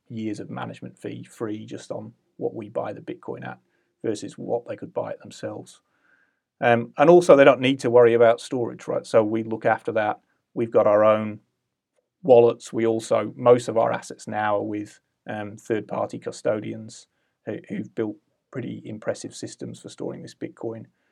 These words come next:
um, which we've sort of looked at. They've had audited. Um, you know, we're pretty,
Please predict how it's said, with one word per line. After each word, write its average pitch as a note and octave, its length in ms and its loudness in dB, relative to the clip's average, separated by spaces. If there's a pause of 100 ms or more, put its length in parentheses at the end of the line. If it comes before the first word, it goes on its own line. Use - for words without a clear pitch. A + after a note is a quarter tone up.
(200)
um, G#2+ 480 -12
which A#2 240 -12
we've - 320 -14 (540)
sort - 140 -14
of - 120 -18
looked A#2 300 -12
at. A2 160 -6
They've G#2+ 180 -12
had A#2 180 -8
audited. G#2+ 680 -10
Um, G#2+ 420 -16
you - 80 -14
know, - 100 -12
we're A#2+ 180 -12
pretty, F#3 380 -14